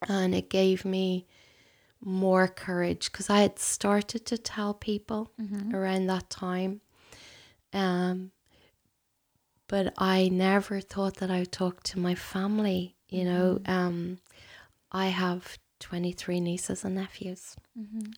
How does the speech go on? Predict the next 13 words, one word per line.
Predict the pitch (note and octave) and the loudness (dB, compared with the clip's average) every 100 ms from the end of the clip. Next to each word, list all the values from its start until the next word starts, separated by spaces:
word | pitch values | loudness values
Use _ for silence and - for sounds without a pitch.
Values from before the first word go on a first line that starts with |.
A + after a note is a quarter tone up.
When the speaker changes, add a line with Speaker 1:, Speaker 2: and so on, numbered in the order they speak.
| _ - | _ -12
Speaker 1:
We | F3+ | -8
have | F3+ F3+ | -6 -4
a | F3+ | -4
big | - F3+ | -2 -4
family, | - F#3 F#3 F3+ F3+ F3+ F3+ - | -4 -6 -2 0 0 0 -2 -4
and | F#3 F3+ F3+ F3+ F3+ F3+ - - - - - - - | 0 2 0 0 -2 -6 -12 -18 -20 -20 -20 -20 -10
my, | F#3 F#3 F#3 F3+ F3+ F3+ F#3 - - | -4 0 2 2 2 -2 -6 -12 -12
my | F3+ F3+ | -8 -4
sisters, | - G3 F#3+ - - F#3+ F#3 F3+ F#3 - | -2 0 0 0 0 2 2 2 0 -2
you | F#3+ | 0
know, | F#3 F3+ F3+ F#3 - _ _ - | 2 4 4 0 -6 _ _ -6
um, | F#3+ F3+ F3 F3+ F#3+ F#3+ _ _ _ _ _ - _ _ _ _ _ _ _ _ _ _ _ _ _ _ _ - | -2 0 -2 -4 -6 -12 _ _ _ _ _ -20 _ _ _ _ _ _ _ _ _ _ _ _ _ _ _ -6
they | F#3+ F#3 F#3 F#3 F3+ F3+ | 2 4 6 6 4 2